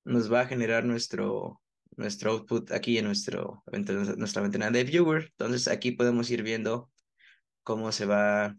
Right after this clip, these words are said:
se va modificando nuestro archivo. Entonces,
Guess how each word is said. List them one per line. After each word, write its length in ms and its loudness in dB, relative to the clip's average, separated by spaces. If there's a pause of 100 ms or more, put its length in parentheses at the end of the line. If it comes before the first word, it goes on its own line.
(100)
se 140 -8
va 100 -4
modificando 580 -4
nuestro 280 -6
archivo. 380 -4 (920)
Entonces, 960 0